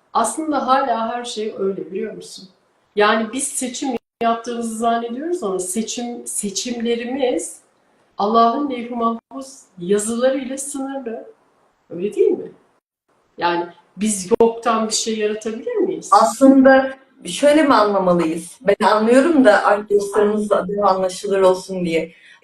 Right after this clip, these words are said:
Speaker 2: Var olan şeyi aslında yokmuş da biz hayal ediyoruz, var ediyoruz mu zannını yaşıyoruz.
Speaker 1: Bak, Hazreti Ömer'le ilgili bir hikaye anlatacağım. Çok güzel. Aslında,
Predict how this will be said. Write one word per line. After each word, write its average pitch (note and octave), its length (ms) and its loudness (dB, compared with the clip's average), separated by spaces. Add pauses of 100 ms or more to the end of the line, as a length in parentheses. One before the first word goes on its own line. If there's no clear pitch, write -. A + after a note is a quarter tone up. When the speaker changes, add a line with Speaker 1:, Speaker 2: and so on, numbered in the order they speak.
Speaker 2:
Var D4 340 6
olan B3 400 6
şeyi A#3+ 800 2
aslında A#3 600 2
yokmuş B3 680 4
da B3 180 8
biz B3+ 260 4
hayal A#3+ 400 8
ediyoruz, A#3 560 6
var A#3 240 8
ediyoruz G#3 520 2
mu G3 320 -2
zannını F#3+ 680 2
yaşıyoruz. - 560 -6
Speaker 1:
Bak, C4 200 2 (880)
Hazreti C4+ 580 -2
Ömer'le C4+ 420 -2
ilgili A3 420 -10
bir G#3 140 -6
hikaye A3 380 -2
anlatacağım. F#3+ 720 -8
Çok A#3+ 320 -8
güzel. E3+ 420 -6
Aslında, G#3+ 800 -2